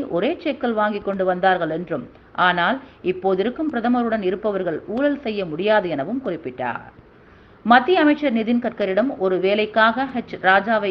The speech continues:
அழைத்துச் சென்றபோது, கட்சிக்காரர்களை அழைத்து வந்தால் செய்து கொடுக்க முடியாது என்று சொல்லி அனுப்பிவிட்டதாகவும், ஆனால்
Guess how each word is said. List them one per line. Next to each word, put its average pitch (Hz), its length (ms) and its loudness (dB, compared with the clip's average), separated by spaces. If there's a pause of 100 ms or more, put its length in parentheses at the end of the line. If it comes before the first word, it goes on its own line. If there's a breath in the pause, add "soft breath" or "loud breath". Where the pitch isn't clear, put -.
அழைத்துச் 214 380 -2
சென்றபோது, 180 520 -4 (440 loud breath)
கட்சிக்காரர்களை 233 720 4
அழைத்து 214 380 0
வந்தால் 208 420 4
செய்து 269 240 -2
கொடுக்க 269 320 -2
முடியாது 220 480 2
என்று 175 200 -2
சொல்லி 226 300 -2
அனுப்பிவிட்டதாகவும், 160 800 -2 (300 loud breath)
ஆனால் 196 440 4